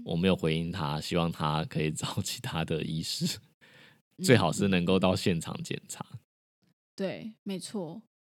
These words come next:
Speaker 2: 好，反正就是，这是这一个月以来我们收到比较离奇的三封私讯。对，
Speaker 1: 嗯。
Speaker 2: 所以我们还是想跟就是粉丝说一下，就是假设你的动物是真的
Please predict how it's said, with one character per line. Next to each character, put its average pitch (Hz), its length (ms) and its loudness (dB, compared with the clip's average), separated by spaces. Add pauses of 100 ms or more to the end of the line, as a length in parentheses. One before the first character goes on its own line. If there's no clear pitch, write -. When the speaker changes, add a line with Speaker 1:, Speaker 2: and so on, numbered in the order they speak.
(240)
Speaker 2:
好， 180 180 -10
反 196 160 -4
正 233 80 -2
就 247 100 -2
是， 226 360 -2
这 285 180 2
是 302 140 -2
这 311 160 2
一 220 140 0
个 208 180 -2
月 226 180 2
以 175 60 -2
来 160 120 -4
我 165 60 -6
们 175 160 -6
收 196 180 -6
到 196 420 -4
比 175 80 -6
较 196 300 -2
离 196 300 -2
奇 185 240 -6
的 180 380 -2
三 214 320 -2
封 214 560 -2 (280)
私 190 300 -6
讯。 208 400 -8 (680)
对， - 160 0
Speaker 1:
嗯。 - 20 -2
Speaker 2:
所 240 140 0
以 - 20 4
我 240 60 2
们 220 80 0
还 214 80 0
是 254 120 -2
想 214 240 0
跟 208 180 -4
就 220 100 -2
是 208 440 -2
粉 185 160 -2
丝 208 140 -2
说 202 260 -4
一 180 60 -6
下， 185 200 -6
就 202 100 -6
是 202 60 -4
假 185 160 -6
设 247 180 -4
你 190 140 -2
的 180 100 -4
动 208 240 -2
物 208 60 0
是 220 140 -6
真 214 220 -6
的 196 220 -4